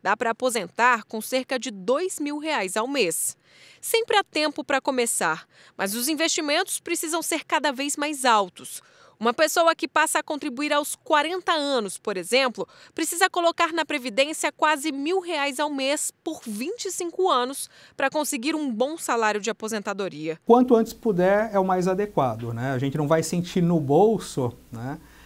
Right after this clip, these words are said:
Speaker 2: é, esses valores que estão sendo, é, depositados, contribuídos mês a mês.
Speaker 1: A estimativa do I B G E é de que até dois mil e sessenta,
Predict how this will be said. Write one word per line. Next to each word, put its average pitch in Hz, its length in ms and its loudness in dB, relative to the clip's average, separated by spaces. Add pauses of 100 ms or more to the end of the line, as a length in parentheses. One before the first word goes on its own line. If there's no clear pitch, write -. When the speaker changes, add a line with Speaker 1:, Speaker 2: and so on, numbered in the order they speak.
(240)
Speaker 2:
é, 123 320 -2
esses 139 280 -4
valores 147 360 0
que 170 100 -6
estão 160 180 -4
sendo, 151 680 0
é, 131 220 -2
depositados, 143 840 0
contribuídos 135 600 -4
mês 139 340 -4
a 156 80 -2
mês. 113 460 -8 (100)
Speaker 1:
A - 80 -6
estimativa 269 640 0
do 247 80 -4
I 269 60 -2
B 262 160 4
G 233 100 0
E 214 40 6
é 240 260 4
de 233 100 -4
que 277 140 -2
até 262 200 0
dois 269 300 -2
mil 311 220 -2
e 339 60 -2
sessenta, 262 680 -2